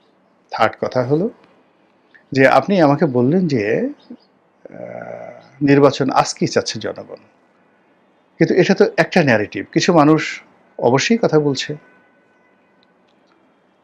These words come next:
কিন্তু, আহ, আমি তো অনেক মানুষকে দেখেছি, অনেক মানুষ আমাকে বলেছে,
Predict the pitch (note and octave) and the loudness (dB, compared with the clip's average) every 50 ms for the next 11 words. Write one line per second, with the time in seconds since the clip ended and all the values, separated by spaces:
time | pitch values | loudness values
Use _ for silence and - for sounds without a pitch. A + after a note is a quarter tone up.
0 | _ _ _ - G3 F#3+ - F#3+ E3+ A3+ C4 - - _ _ _ _ _ _ _ | _ _ _ 0 0 2 4 4 4 4 2 0 -8 _ _ _ _ _ _ _
1 | _ - - - - - D2 D#2+ C#2+ C#2 A1+ - - - - - - C#3+ D3+ D#3+ | _ -20 -14 -10 -10 -8 -6 -6 -8 -8 -10 -12 -14 -18 -18 -8 -2 2 2 4
2 | D#3 E3+ D3 D3+ F3+ G3+ F3+ F3 D#3 C#3+ B2 - - B2 A2+ A2 - - A#2 - | 4 6 4 6 4 2 2 4 2 2 2 0 -2 -2 -2 -2 -4 -4 -8 -8
3 | - - - - - - _ _ _ _ _ _ _ _ _ _ - D3+ D#3 D#3+ | -8 -8 -10 -12 -18 -20 _ _ _ _ _ _ _ _ _ _ 0 2 2 2
4 | D#3 D#3 C3+ B2+ A#2+ - A#2+ A2+ A2 - G#2 G2 G2+ G2 G2 F#2+ - - - | 2 2 0 0 0 -2 -2 -2 -2 -4 -4 -4 -4 -6 -6 -8 -10 -12 -12